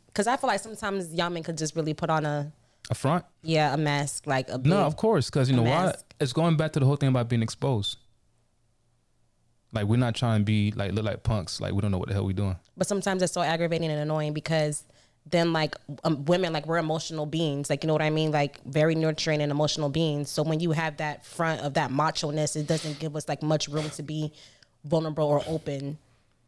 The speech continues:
Speaker 1: And that expectation that we're setting of, like, okay, we need this emotional attachment from you, but all we get is a little pat on the head or some shit like that. Like, it doesn't work.
Speaker 2: Nah, I, I agree.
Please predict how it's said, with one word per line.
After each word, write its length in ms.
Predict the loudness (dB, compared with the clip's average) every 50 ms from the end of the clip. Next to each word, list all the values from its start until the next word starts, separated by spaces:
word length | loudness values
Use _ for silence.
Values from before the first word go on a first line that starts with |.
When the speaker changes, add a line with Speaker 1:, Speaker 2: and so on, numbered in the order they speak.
| _ _ _ _ _ _ _ _ _ _ _ _ _ _ 0
Speaker 1:
And 480 | 2 4 4 4 2 2 0 0 2
that 180 | 2 2 2 2
expectation 560 | -2 -2 -2 -2 -2 0 2 2 2 2 2
that 140 | 0 2 2
we're 120 | 2 2
setting 360 | 2 2 -2 -6 -6 -4 -2 0
of, 120 | 0 2
like, 180 | 2 0 0 0
okay, 240 | -2 0 2 2 2
we 140 | 2 2 2
need 220 | 2 0 0 0
this 200 | 0 0 0 0
emotional 640 | 0 0 0 0 0 0 0 0 2 0 0 -2 -4
attachment 560 | -6 -6 -4 -4 -2 -2 -2 -4 -4 -4 -2
from 180 | -2 -2 0 0
you, 240 | 0 0 -2 -2
but 180 | -2 -2 -2 0
all 140 | 0 2 2
we 80 | 2
get 180 | 2 2 0 0
is 160 | 0 -2 0
a 220 | -2 -2 -2 -4 -4 -6 -8 -8 -10 _ _ _ _ _ _ _ _ _ -12
little 160 | -10 -8 -8
pat 280 | -8 -6 -4 -4 -4
on 140 | -4 -4 -4 -4
the 80 | -4
head 200 | -2 -2 -2 -2
or 100 | -2 -4
some 160 | -4 -4 -6
shit 220 | -6 -4 -6 -6 -6
like 160 | -6 -6 -6
that. 180 | -6 -6 -6 -6
Like, 300 | -6 -6 -6 -8 -12 -16 _ _ _ _ _ _ _ _ _ _ _ _ _ _ _ _ _ _ _ _ _ _ _ _ _ _ _ _ _ -6
it 100 | -2 0
doesn't 220 | 0 2 2 0 0
work. 300 | -2 -4 -6 -10 -16 -20 _ _ _ -20 -20 -20 -20 -20 -20 -20 -20 -20 -20 -20 -20 -20 -20 _ _ _ _ _
Speaker 2:
Nah, 280 | -2 0 0 0 0 -2 -2 -2 -2 -2 -2
I, 100 | -2 -2 -2
I 40 | -2
agree. 280 | -2 -2 -2 -2 -2